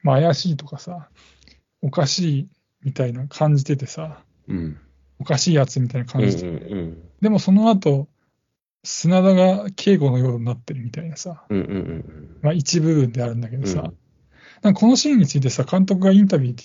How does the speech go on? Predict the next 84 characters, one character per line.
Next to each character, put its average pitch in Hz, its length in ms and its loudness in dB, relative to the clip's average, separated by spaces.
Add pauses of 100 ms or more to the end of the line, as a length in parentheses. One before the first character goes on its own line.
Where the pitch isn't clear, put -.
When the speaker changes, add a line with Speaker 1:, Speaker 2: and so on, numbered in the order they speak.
Speaker 1:
言 143 80 -4
っ - 40 -6
て - 80 -20
た 151 120 0
ん 127 60 2
だ 113 100 -4
け 113 80 -4
ど、 120 360 -2 (140)
Speaker 2:
う 107 60 -6
ん。 98 260 -8 (200)
Speaker 1:
そ - 120 -6
の、 127 180 2
な 143 80 2
ん 139 100 2
か 165 180 -2
例 285 120 4
え 262 40 4
ば 151 100 2
さ、 123 260 -2
そ 131 140 -6
の 120 120 -4
電 190 200 6
車 226 360 2
で 208 360 2 (1040)
大 208 180 4
声 214 200 6
を 143 60 6
出 147 160 2
し - 80 -2
て 151 140 0
る 123 240 -4 (120)
や 139 140 2
ば 160 140 2
い 143 40 0
人 143 220 -4
を 123 60 -4
見 120 120 -10
か 131 120 -4
け 131 100 -4
る 123 100 -4
と、 135 400 0 (200)
Speaker 2:
う 101 40 -4
ん。 85 240 -8 (140)
Speaker 1:
監 208 160 0
督 202 200 -2
は 208 180 4
な 202 100 2
ん 196 40 2
か 147 100 -2
そ 147 120 -8
の、 202 100 -8
明 151 80 0
日 - 180 -2
は 214 100 4
我 160 180 4
が 180 100 2
身 139 100 2
だ 127 120 -4
な 127 100 0
っ - 40 -2
て - 100 -10
思 123 180 -4
う 127 40 -4
ら 117 80 -6
し - 120 -8
い 131 40 -2
ん 117 100 -6
だ 139 60 -10
よ。 165 160 -16 (560)
Speaker 2:
う 92 80 -8
ん 92 40 -4
う 92 40 -2
ん - 20 -2
う 87 40 -2
ん 85 40 -2
う 85 1040 -4
ん - 40 -12
う - 20 -12
ん。 - 60 -16
Speaker 1:
つ 208 100 -4
ま 208 120 4
り、 151 260 2
そ 147 160 -6
の、 143 460 -2